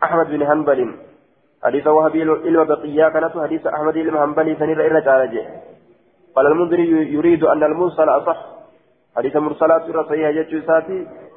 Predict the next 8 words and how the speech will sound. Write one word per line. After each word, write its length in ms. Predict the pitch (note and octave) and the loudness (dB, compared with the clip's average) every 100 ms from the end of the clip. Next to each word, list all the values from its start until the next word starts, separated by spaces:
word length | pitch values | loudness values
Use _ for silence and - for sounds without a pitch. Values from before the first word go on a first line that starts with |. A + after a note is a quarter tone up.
| _ _ _ _ _ _ - | _ _ _ _ _ _ -4
كما 140 | C3+ | 0
وصلات 460 | C#3 C#3 D3+ D3 C#3 | 0 -2 0 2 2
للره. 440 | C#3 C3+ C3+ - - - _ B2+ | -2 0 -2 -2 -18 -20 _ -4
وقال 280 | A#2+ C#3+ | 2 2
غيره: 320 | D#3 E3+ E3 D#3 | 4 2 0 0
"إنما 280 | D#3 D#3 | 0 2
يروي 320 | D#3 E3+ E3 D3+ | 2 2 0 0
أبو 280 | D3+ D3 | -2 -4